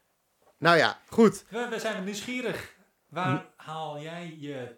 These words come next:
Speaker 2: to-go koffie in
Speaker 1: Ja.
Speaker 2: Castricum? Waar is die lekker?
Speaker 1: Heb je een hidden, hoe noem je dat? Een hidden gem?
Speaker 2: Een hidden gem.
Speaker 1: Ja.
Speaker 2: Een geheimtype.
Speaker 1: Ja, genau.
Speaker 2: Ja, een geheim
Speaker 1: Horen we
Speaker 2: type.
Speaker 1: graag.
Speaker 2: Ja, zeker. Nou, we zijn
Speaker 1: Via
Speaker 2: benieuwd.
Speaker 1: Facebook.
Speaker 2: Ik denk, eh, nou,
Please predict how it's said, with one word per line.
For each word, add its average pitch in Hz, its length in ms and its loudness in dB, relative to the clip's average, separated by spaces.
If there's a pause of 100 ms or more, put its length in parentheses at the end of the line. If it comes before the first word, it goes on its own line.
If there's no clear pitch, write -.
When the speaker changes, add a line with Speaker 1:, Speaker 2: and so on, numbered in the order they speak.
Speaker 2:
to-go 143 420 -10
koffie 156 420 -12
in 143 100 -2
Speaker 1:
Ja. 151 120 6
Speaker 2:
Castricum? 117 460 -8
Waar 143 240 -8
is 135 100 -12
die 131 160 -12
lekker? 151 440 -10 (260)
Speaker 1:
Heb 131 220 0
je 156 100 2
een 135 100 2
hidden, 123 640 0
hoe 120 100 -4
noem 127 100 0
je 156 60 -2
dat? 175 140 -8
Een 131 80 -12
hidden 120 340 -4
gem? 117 220 0
Speaker 2:
Een 190 60 -8
hidden 92 200 -14
gem. 85 300 -16 (220)
Speaker 1:
Ja. 127 320 0
Speaker 2:
Een 110 120 -18
geheimtype. 107 640 -16 (240)
Speaker 1:
Ja, 120 240 -2 (120)
genau. 92 360 -6 (180)
Speaker 2:
Ja, 92 220 -20 (280)
een - 80 -20
geheim 131 180 6
Speaker 1:
Horen 226 180 12
we 175 60 4
Speaker 2:
type. - 120 4
Speaker 1:
graag. 135 320 4 (140)
Speaker 2:
Ja, 196 320 -6 (300)
zeker. 160 520 -8
Nou, 175 160 -8
we 151 60 -10
zijn 170 120 -6
Speaker 1:
Via 202 260 10
Speaker 2:
benieuwd. 131 200 6 (120)
Speaker 1:
Facebook. 208 420 4
Speaker 2:
Ik 180 160 -2
denk, - 20 -6 (140)
eh, 156 540 0 (760)
nou, 107 400 -6